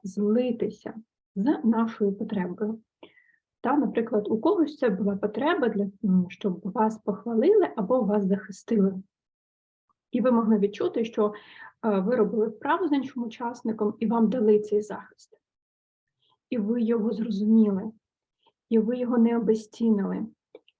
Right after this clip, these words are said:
Е, і, можливо, у вас було таке відчуття на семінарі, що ви прям,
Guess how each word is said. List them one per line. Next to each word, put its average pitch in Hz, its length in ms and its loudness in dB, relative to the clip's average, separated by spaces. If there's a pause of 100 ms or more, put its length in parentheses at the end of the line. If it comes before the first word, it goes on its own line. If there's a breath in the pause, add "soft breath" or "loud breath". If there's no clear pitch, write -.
(300)
Е, 208 380 2
і, 226 80 4
можливо, 226 380 6
у 220 40 0
вас 220 140 0
було 233 240 -2
таке 226 240 -4
відчуття 226 460 -6
на 214 120 0
семінарі, 226 640 0
що 226 320 -4
ви 214 220 -4
прям, 220 580 0